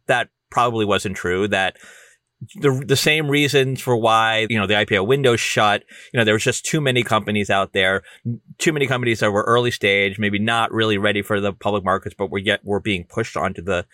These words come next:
to the public markets in the same way that some of these companies that,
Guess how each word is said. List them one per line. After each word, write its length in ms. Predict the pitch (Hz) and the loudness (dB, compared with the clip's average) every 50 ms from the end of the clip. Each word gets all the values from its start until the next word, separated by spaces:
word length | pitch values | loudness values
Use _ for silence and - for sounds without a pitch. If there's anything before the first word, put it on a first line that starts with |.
| - - - _ | -20 -20 -12 _
to 100 | - 110 | -6 -4
the 80 | 101 95 | -4 -2
public 320 | - 110 107 107 98 - | -2 -2 0 0 -2 -2
markets 380 | 101 92 92 - 101 95 - - - - - - _ _ - | 0 -2 0 0 -2 -6 -8 -10 -20 -20 -20 -20 _ _ -2
in 160 | - 131 131 | 0 0 2
the 80 | 135 127 | 2 0
same 320 | - - 123 120 123 120 | 0 0 0 0 0 0
way 300 | 110 110 104 104 104 104 | 0 2 2 4 2 2
that 320 | 98 92 92 98 101 101 - - 101 - _ _ _ | 2 0 0 0 0 -2 -4 -10 -20 -20 _ _ _
some 180 | - - 104 101 | -6 -4 -2 -2
of 60 | 101 | -2
these 100 | 104 - | -4 -4
companies 520 | - 107 98 - - 104 104 104 104 - | -4 -4 -4 -4 -4 -4 -4 -4 -4 -2
that, 200 | - 107 104 98 | -2 -2 -2 -2